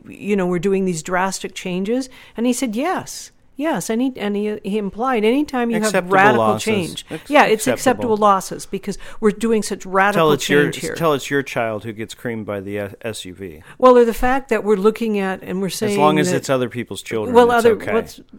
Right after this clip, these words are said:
Speaker 1: yeah, well, that's the same
Speaker 2: I mean, we
Speaker 1: problem
Speaker 2: can
Speaker 1: with
Speaker 2: use that
Speaker 1: the
Speaker 2: same argument with the vaccine.
Speaker 1: No, it's the same argument with the vaccine. I mean, it is killing and it is injuring
Speaker 2: But that's
Speaker 1: young
Speaker 2: okay 'cause
Speaker 1: people
Speaker 2: it's not killing
Speaker 1: because
Speaker 2: my
Speaker 1: it's not
Speaker 2: kids.
Speaker 1: theirs,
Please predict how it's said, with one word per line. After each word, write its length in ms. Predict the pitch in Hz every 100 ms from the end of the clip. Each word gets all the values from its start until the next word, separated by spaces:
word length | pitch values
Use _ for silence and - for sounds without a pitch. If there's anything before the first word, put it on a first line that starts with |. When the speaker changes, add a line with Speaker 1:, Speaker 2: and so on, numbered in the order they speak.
| -
Speaker 1:
yeah, 240 | - 180 -
well, 200 | 190 175
that's 220 | 185 -
the 60 | 170
same 200 | - 135
Speaker 2:
I 20 |
mean, 160 | 147 143
we 80 | 156
Speaker 1:
problem 100 | 147
Speaker 2:
can 20 |
Speaker 1:
with 100 | 135
Speaker 2:
use 140 | 135 127
that 160 | 131
Speaker 1:
the 60 | 123
Speaker 2:
same 200 | - 123
argument 380 | 117 110 110 104
with 80 | 98
the 60 | 107
vaccine. 440 | 107 98 - 254
Speaker 1:
No, 140 | 247 220
it's 180 | 196 -
the 80 |
same 220 | 269 302 196
argument 220 | 190 180
with 80 | 170
the 60 |
vaccine. 640 | 175 165 - 294 277 147 160
I 80 | 190
mean, 140 | 196
it 140 | 190 190
is 200 | 240 -
killing 420 | - 214 196 233
and 100 | 190
it 160 | 175
is 220 | 190 196 190
injuring 760 | 220 214 214 185 180 175 175
Speaker 2:
But 120 | - 185
that's 200 | 180 175
Speaker 1:
young 80 |
Speaker 2:
okay 140 | 139 240 -
'cause 20 |
Speaker 1:
people 260 | - 170 156
Speaker 2:
it's 80 | 131
not 220 | 120 -
killing 220 | 135 110
Speaker 1:
because 220 | 107 226
Speaker 2:
my 140 | 117 214
Speaker 1:
it's 40 |
not 180 | 202 180
Speaker 2:
kids. 80 | 170
Speaker 1:
theirs, 640 | 202 175 - 69 - -